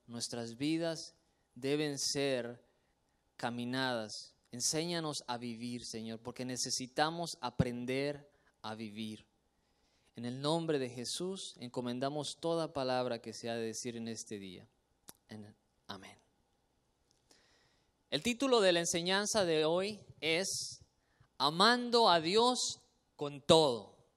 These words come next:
Aquí en el contexto de nuestro pasaje se encontraba Jesús. Jesús había estado discutiendo,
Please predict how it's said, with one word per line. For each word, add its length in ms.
Aquí 280
en 120
el 240
contexto 560
de 100
nuestro 380
pasaje 680
se 140
encontraba 500
Jesús. 680
Jesús 360
había 260
estado 400
discutiendo, 1080